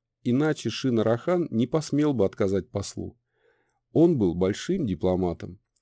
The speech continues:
Если, конечно, Кхмер и в самом деле требовал подарить ему девушку». «Хорошо бы обошлось», сказал Парасвати.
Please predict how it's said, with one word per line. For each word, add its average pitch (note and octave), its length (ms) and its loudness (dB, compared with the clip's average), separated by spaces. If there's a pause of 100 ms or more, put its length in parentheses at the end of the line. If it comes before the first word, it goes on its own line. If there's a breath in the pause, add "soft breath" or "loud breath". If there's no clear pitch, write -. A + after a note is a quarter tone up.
(320)
Если, C#3+ 320 0
конечно, C#3 420 0
Кхмер G3+ 300 0
и D#3+ 160 -8
в - 80 -8
самом A#2+ 340 4
деле F#2+ 240 2
требовал B2 460 4
подарить G#2 420 0
ему G#2+ 140 2
девушку». F2+ 520 -4 (960)
«Хорошо A#2+ 420 -2
бы C#3 120 4
обошлось», G2+ 800 0 (180)
сказал F#2 400 -6
Парасвати. F#2 640 -6